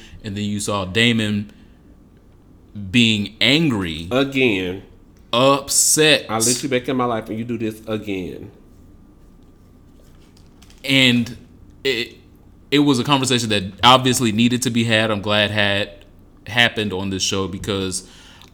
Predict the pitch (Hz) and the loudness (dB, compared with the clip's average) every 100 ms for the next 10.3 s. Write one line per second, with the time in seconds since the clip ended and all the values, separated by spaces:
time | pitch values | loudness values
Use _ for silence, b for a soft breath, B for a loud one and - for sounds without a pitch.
0 | - 208 202 113 113 120 104 98 113 110 | -10 -4 0 0 2 0 -2 -2 0 0
1 | 104 113 104 110 101 104 92 82 101 - | 0 -2 -4 -4 -4 -4 -6 -6 -8 -8
2 | 87 69 - 87 - 120 - 101 113 - | -12 -12 -16 -16 -8 -8 -6 -10 -12 -6
3 | 147 208 220 214 202 180 170 196 220 - | -2 0 0 0 2 2 0 -2 -8 -18
4 | - - - - 113 107 104 101 101 98 | -20 -20 -8 -2 0 2 0 0 -2 -4
5 | 95 - - 95 95 92 90 87 87 92 | -6 -10 -12 -6 -4 -2 -4 -6 -8 -10
6 | _ _ _ - _ - - 110 120 131 | _ _ _ -20 _ -18 -10 -2 2 4
7 | 113 117 110 107 104 110 104 101 95 95 | 4 4 2 2 0 -2 -2 -4 -4 -2
8 | 98 95 95 87 90 90 90 92 90 87 | -2 -4 -8 -6 -6 -6 -6 -8 -8 -8
9 | 87 90 87 87 90 85 87 82 76 82 | -6 -6 -4 -6 -6 -6 -8 -10 -12 -12
10 | 78 73 | -12 -12